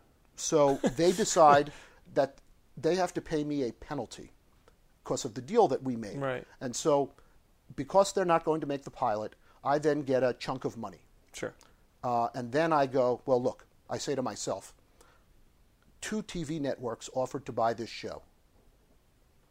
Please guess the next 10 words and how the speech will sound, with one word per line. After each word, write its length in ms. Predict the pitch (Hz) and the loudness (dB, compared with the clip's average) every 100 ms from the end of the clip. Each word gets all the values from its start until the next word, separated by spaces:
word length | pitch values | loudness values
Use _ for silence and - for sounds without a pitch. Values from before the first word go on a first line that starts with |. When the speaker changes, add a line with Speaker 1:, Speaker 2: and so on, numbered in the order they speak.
| - | -12
Speaker 1:
Now, 260 | 117 92 - _ _ _ - - | -10 -10 -12 _ _ _ -14 -10
is 160 | 123 | -2
that 240 | 143 160 151 | 2 2 2
indicative 580 | 135 147 151 156 160 | -4 -4 -2 -2 -2
of 160 | 147 117 | -4 -10
the 60 | 123 | -6
fact 280 | 135 131 | -4 -4
that 120 | 139 123 | -4 -6
it's 140 | 117 | -8
good? 360 | 110 143 156 | -6 -4 -4